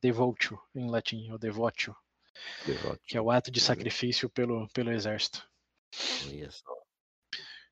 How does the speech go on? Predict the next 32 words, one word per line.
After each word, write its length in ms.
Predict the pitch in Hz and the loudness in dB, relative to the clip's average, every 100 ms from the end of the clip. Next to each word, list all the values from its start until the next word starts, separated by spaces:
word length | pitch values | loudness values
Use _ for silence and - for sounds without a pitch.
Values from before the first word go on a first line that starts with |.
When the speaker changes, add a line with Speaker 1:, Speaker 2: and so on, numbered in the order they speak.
| _ _ - | _ _ -6
Speaker 1:
E 60 | 80 | 2
Speaker 2:
Virou 160 | 80 | 4
moda 300 | 107 107 95 | 8 8 8
então 220 | 87 85 82 | 6 6 6
mesmo. 240 | 78 76 - | 4 2 0
<laughs> 600 | 92 - - - 143 - | 0 0 -6 6 6 8
Speaker 1:
Ah, 140 | 120 | 4
Speaker 2:
Deram 240 | 101 92 | 6 6
até 120 | - 98 | 8 8
Speaker 1:
isso 20 | |
Speaker 2:
um 120 | 92 | 10
nome 280 | 90 104 104 | 10 10 8
pro 120 | 92 | 8
ato. 280 | 92 104 - | 10 10 6
<laughs> 800 | 120 127 - 120 120 - - - - - - _ - | 6 6 4 2 4 2 -2 -10 -20 -10 -10 _ -2
Speaker 1:
É, 160 | 180 104 | 0 2
provavelmente 600 | 120 139 143 143 147 147 | 6 8 10 8 8 10
já, 260 | 147 135 | 12 12
já 140 | 123 127 | 10 8
tinha 160 | - | 8
um 40 | 127 | 6
nome, 260 | 117 110 | 4 2
mas 220 | 107 107 101 | 0 0 0
nesse 200 | 117 127 | 0 2
momento 460 | 117 110 117 - | 4 4 4 4
ficou 200 | 147 143 | 4 4
bem 160 | - 123 | 4 2
Speaker 2:
Uhum, 20 | |
Speaker 1:
claro 380 | - 113 113 113 | 2 2 2 4
de 100 | 73 | 6
Speaker 2:
sim. 0 | |
Speaker 1:
que 340 | 73 71 73 | 6 4 2